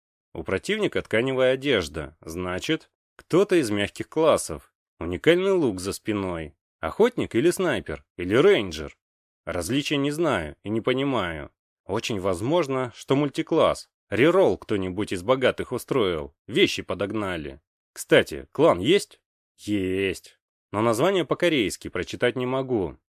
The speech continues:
Тактика тогда самая простая пока. Бросок, расправа и мясорубка.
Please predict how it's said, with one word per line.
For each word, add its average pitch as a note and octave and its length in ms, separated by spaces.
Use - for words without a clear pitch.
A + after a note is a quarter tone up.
Тактика E3 400
тогда B2 280
самая A#2 340
простая C3 480
пока. D2 460
Бросок, E2+ 580
расправа C3+ 520
и B2 80
мясорубка. C3 760